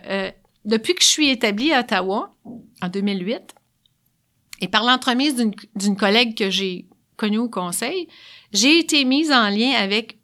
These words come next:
une organisation absolument fantastique qui vient en aide aux très jeunes mères et à leurs enfants. Euh, ce centre-là, ça s'appelle le centre Youville. Euh, ce centre-là,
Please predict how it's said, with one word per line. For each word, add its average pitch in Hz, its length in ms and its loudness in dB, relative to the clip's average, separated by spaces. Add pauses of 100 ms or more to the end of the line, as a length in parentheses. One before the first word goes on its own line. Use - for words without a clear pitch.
une 214 100 4
organisation 233 800 0
absolument 214 500 -4
fantastique 233 1000 -4 (800)
qui - 140 -6
vient 277 320 4
en 226 100 2
aide 233 260 2
aux 202 100 -6
très 277 380 0
jeunes 220 240 -2
mères 202 340 -2
et 196 160 -4
à 180 80 0
leurs 180 300 -4
enfants. 165 320 -8 (1160)
Euh, 165 220 -6
ce 190 200 -2
centre-là, 247 580 0
ça 220 140 -4
s'appelle 202 360 -4
le 196 100 -4
centre 214 380 0 (280)
Youville. 214 600 0 (340)
Euh, 190 280 0 (220)
ce - 200 0
centre-là, 320 600 2